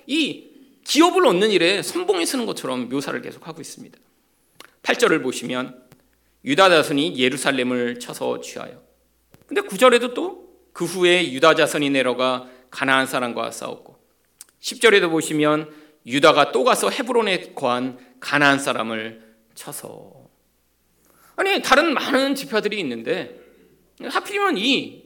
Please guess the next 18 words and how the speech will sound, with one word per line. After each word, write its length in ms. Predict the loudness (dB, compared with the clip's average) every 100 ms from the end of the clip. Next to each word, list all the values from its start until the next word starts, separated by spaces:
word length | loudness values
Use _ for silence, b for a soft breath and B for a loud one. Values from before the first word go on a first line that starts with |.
| -10
유다의 300 | 2 4 4
후손인 540 | 0 -4 -4 -2 -4 -6
이 120 | -8
유다 280 | 2 2 2
지파만 400 | 0 -4 -2 -4
이렇게 220 | -6 -8
싸움을 380 | -4 -2 -2 -4
하고, 400 | -6 -14 -18 _ _ _ _ b b b b
아니, 160 | -4
심지어는, 880 | 0 0 2 4 2 4 0 -2 -8 -20 _ _ _ _ _ -6
아니, 140 | -6 4
다른 300 | 6 6 4
지파도 520 | 0 0 2 2 0
이 180 | -4 -8
유다 280 | 2 2
지파가 320 | 2 0 2 2
싸우는데 920 | 2 2 2 4 4 2 -10 -20 -10
그냥 240 | -8 -8